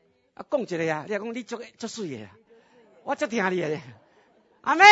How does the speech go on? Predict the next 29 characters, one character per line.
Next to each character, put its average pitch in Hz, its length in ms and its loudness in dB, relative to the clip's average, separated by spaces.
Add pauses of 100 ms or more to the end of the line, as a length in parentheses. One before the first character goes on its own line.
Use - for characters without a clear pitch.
(1300)
安 285 160 -2
尼 302 60 2
人 262 280 -2
生 285 160 -2
就 240 80 2
过 233 220 2
百 233 200 6
几 151 200 -8
岁 131 180 -6
啦。 104 260 -14 (1120)
阿 262 140 -4
们。 359 240 8 (1200)
无 208 220 -10
你 254 100 -4
过 - 140 -6
几 196 180 -6
岁？ 143 220 -8 (1700)
咱 330 160 -2
真 302 200 -4
正 330 180 4
为 277 140 -6
着 240 100 2
福 311 220 0
音 311 120 2
的 262 120 2
缘 233 200 2
故， 180 200 0
咱 254 120 0
来 254 220 4